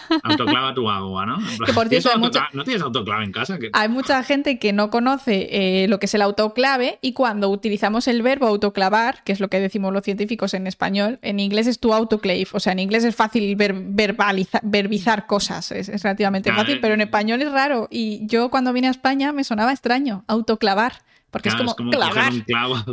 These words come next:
Speaker 2: una
Speaker 1: Clavo
Speaker 2: pistola esta de
Speaker 1: automático.
Speaker 2: clavos automático, ¿no?
Speaker 1: <laughs>
Speaker 2: Es, pues,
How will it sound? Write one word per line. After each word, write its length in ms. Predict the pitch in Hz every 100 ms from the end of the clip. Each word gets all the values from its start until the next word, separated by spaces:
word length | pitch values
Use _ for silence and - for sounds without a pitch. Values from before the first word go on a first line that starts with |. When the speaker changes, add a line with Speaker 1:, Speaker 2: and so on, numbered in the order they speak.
| 120
Speaker 2:
una 200 | 120 117
Speaker 1:
Clavo 20 |
Speaker 2:
pistola 0 |
esta 200 | 233 226
de 140 | 240
Speaker 1:
automático. 340 | 233 214 233 220
Speaker 2:
clavos 260 | 233 233 110
automático, 520 | 113 110 107 104 98
¿no? 180 | 98 147
Speaker 1:
<laughs> 80 | 123
Speaker 2:
Es, 180 | 110 - _ - - - - -
pues, 280 | 139 123